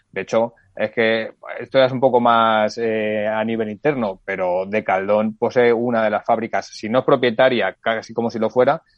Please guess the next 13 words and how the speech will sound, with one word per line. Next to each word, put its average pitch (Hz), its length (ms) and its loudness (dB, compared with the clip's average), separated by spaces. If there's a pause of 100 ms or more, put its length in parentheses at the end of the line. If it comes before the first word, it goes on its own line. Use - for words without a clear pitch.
(120)
una 110 180 -2
de 110 60 4
las 110 160 2
fábricas 110 340 2
más 107 220 -2
importantes 110 760 -2
de 110 120 -2
producción 107 640 -4
de 110 140 -4
producto 107 580 -4 (180)
a 113 120 -4
nivel 117 240 0
mundial 113 520 0